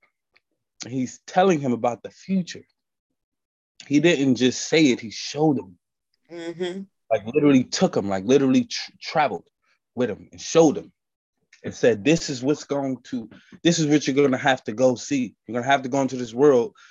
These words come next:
Speaker 1: you know what I'm saying? For the, you know what I'm saying? Da, da, da, da. And then he took him back to the past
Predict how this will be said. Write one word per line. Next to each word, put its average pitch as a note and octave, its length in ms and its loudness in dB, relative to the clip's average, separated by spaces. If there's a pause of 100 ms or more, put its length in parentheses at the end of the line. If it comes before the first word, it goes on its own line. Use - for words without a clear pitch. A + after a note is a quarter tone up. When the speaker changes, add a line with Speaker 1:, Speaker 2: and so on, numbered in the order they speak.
(380)
Speaker 1:
you B2+ 60 -6
know C3 80 -2
what B2+ 60 -2
I'm B2 60 -6
saying? C3 480 -2 (400)
For C3 160 -8
the, A#2 80 -14 (140)
you C#3 100 -4
know D3+ 80 2
what C#3+ 40 2
I'm C3+ 60 -2
saying? C#3 420 -4 (220)
Da, C3 120 2
da, A#2 80 -6
da, B2 80 0
da. C3 320 4 (920)
And A#2+ 100 -6
then D#3+ 100 4
he E3 100 0
took - 260 -6
him F#2+ 140 -12
back F3+ 340 0 (680)
to - 60 -16
the A2+ 80 -8
past - 680 0